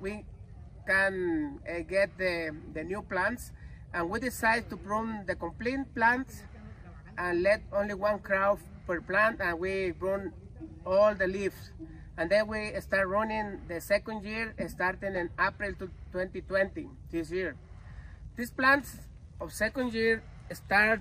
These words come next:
um, harvest in September, early September, and now we are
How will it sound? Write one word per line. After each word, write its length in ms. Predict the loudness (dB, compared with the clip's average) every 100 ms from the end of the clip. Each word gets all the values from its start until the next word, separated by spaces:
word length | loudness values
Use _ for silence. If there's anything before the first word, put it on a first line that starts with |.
| 0
um, 380 | 2 2 0 -6 -12
harvest 640 | 2 6 6 6 2 0 -10 -14 -14 -14 -14 -10 0
in 520 | 4 4 4 2 0 0
September, 760 | -2 6 6 8 6 4 2 -8 -10 -12 -12 -12 -12 -4
early 280 | 0 2 4
September, 640 | 2 4 6 8 6 0 -2 -8 -14 -14 -10 -2
and 180 | 4
now 180 | 6 6
we 120 | 6
are 180 | 4 2